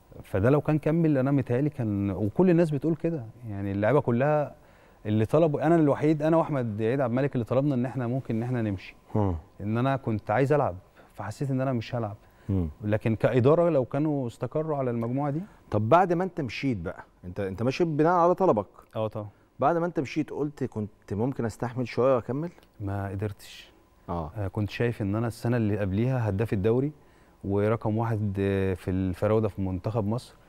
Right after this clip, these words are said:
Speaker 1: ففجاه لقيت نفسي اروح، آه، منتخب مصر وما اروحش، بقيت كده.
Speaker 2: آه.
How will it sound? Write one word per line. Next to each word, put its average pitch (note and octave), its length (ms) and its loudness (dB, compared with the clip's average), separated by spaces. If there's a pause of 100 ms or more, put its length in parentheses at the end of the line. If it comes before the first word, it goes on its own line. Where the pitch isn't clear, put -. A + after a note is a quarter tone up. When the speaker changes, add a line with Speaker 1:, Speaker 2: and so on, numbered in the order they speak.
(380)
Speaker 1:
ففجاه A#2+ 460 -2
لقيت A#2 240 0
نفسي A#2+ 600 -2 (600)
اروح، A#2 500 2
آه، A2 80 -2
منتخب G2+ 400 -2
مصر A#2+ 260 -2
وما G#2 180 2
اروحش، - 400 -6
بقيت G#2 200 -4 (200)
كده. F#2+ 240 0 (300)
Speaker 2:
آه. F2+ 220 -2